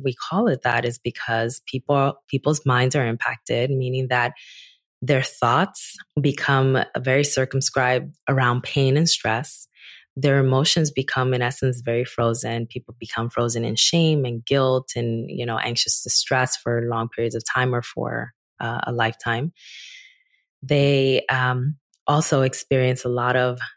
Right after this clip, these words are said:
body retention of those trauma symptoms, right? People experience, uh,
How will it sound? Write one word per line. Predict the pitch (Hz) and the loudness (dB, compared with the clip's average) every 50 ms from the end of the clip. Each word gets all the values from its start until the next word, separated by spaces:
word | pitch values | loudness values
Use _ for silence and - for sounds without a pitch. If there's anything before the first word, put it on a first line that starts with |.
| _ _ | _ _
body | 135 120 131 127 135 151 156 | -2 0 2 4 4 4 4
retention | 151 139 127 120 - - 113 117 - - 117 117 117 - | 4 2 2 0 0 -4 -4 -2 -2 -2 -2 -2 -2 -2
of | - 120 117 | -4 -2 0
those | 113 117 113 - | 0 0 0 -2
trauma | - - 117 113 113 113 117 | -4 -4 -4 -4 -2 -2 -2
symptoms, | - - 123 113 107 - - - 123 139 135 131 | -2 -2 -2 -4 -4 -6 -6 -4 -2 -2 -2 -2
right? | 127 120 117 120 123 131 139 139 | 0 0 0 2 0 0 -2 -4
People | - - 135 - _ 127 123 123 123 120 120 120 120 127 123 - _ _ _ _ _ _ _ _ _ _ _ _ - - - | -6 -10 -10 -6 _ 0 2 2 2 2 2 0 -2 -4 -6 -10 _ _ _ _ _ _ _ _ _ _ _ _ -16 -6 -4
experience, | - 135 - - - - 131 127 123 123 123 123 123 123 - - - - - - - | -4 -2 -2 -2 0 2 2 4 4 4 2 2 0 -2 -4 -6 -6 -8 -8 -4 -2
uh, | 127 123 120 117 113 117 117 113 113 | 0 0 2 2 2 2 0 0 -2